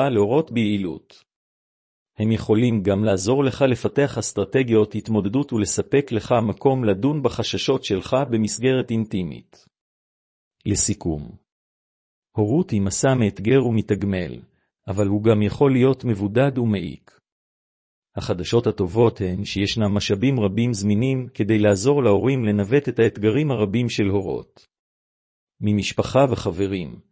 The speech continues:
דרך חוגים וסדנאות הורים, ועד משאבים מקוונים, ייעוץ וארגונים כמו מרכז אתרוג,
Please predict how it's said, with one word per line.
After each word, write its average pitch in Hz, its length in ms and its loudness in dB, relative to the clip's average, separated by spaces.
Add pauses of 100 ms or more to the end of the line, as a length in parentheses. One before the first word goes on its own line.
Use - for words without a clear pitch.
(300)
דרך 123 260 2
חוגים 120 460 -2
וסדנאות 107 580 -2
הורים, 87 420 -2 (480)
ועד 107 240 2
משאבים 104 540 0
מקוונים, 104 720 0 (420)
ייעוץ 120 400 0
וארגונים 101 560 0
כמו 113 280 0
מרכז 110 460 2
אתרוג, 95 480 -2